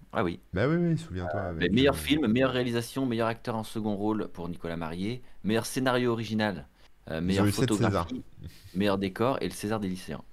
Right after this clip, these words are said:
Speaker 2: César des lycéens, c'est le meilleur,
Speaker 1: Donc,
Speaker 2: celui-là.
Speaker 1: en gros, il a tout ramassé, euh, chez les Césars, quoi, à peu
Speaker 2: D'accord,
Speaker 1: près.
Speaker 2: ok, bah voilà.
Speaker 1: Sauf pour, euh, Virginie Efira, euh, a priori, euh, dans le, le rôle, euh, féminin, et encore, je sais pas comment ils, ils comptent les rôles, je sais pas comment ça marche.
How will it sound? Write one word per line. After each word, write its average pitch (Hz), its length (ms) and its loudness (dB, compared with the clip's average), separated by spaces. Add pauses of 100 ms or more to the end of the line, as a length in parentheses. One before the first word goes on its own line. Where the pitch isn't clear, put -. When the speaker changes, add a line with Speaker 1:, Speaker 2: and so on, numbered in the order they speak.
(720)
Speaker 2:
César 92 300 -2
des 87 140 -2
lycéens, - 400 -8
c'est - 120 -6
le 80 60 0
meilleur, 80 240 0
Speaker 1:
Donc, - 80 -10
Speaker 2:
celui-là. 92 180 -6
Speaker 1:
en 101 40 2
gros, 120 160 6
il 110 80 4
a 98 80 4
tout 113 160 0
ramassé, 107 480 2
euh, 82 100 -2
chez - 140 -14
les 78 100 -14
Césars, - 380 -14
quoi, - 100 -16
à - 60 -14
peu - 60 -2
Speaker 2:
D'accord, 117 280 0
Speaker 1:
près. - 160 -8
Speaker 2:
ok, 85 220 -6
bah 80 160 -6
voilà. 71 160 -8 (400)
Speaker 1:
Sauf 92 240 -8
pour, 87 180 0
euh, 85 60 0
Virginie 85 380 -4
Efira, 82 520 -8 (160)
euh, 65 160 -10
a 65 60 -10
priori, 73 500 -12
euh, 60 260 -12
dans 57 120 -14
le, 53 100 -14 (220)
le - 160 -18 (240)
rôle, 62 180 -18
euh, - 140 -18 (1400)
féminin, 73 480 -6
et 85 100 -6
encore, 85 320 -10
je 76 80 -16
sais - 140 -18
pas - 80 -16
comment 78 260 -14 (100)
ils, 73 200 -16
ils - 80 -16
comptent - 240 -18
les 71 80 -14
rôles, 73 300 -14 (120)
je - 120 -20
sais - 100 -20
pas - 200 -18
comment - 140 -18
ça - 140 -20
marche. - 340 -18